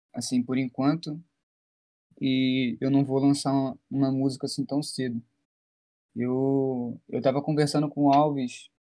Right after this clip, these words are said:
que eu até ia parar de fazer música, sabe? Eu ia, por,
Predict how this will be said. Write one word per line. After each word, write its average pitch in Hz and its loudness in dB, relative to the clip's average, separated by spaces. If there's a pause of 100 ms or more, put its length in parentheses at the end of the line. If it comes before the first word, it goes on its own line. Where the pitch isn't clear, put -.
(520)
que 131 -2
eu 139 6
até 143 4
ia 151 4
parar 139 8
de 135 -4
fazer 135 -2
música, 131 -2
sabe? 120 -6 (840)
Eu 120 -2
ia, 123 0 (840)
por, 127 -4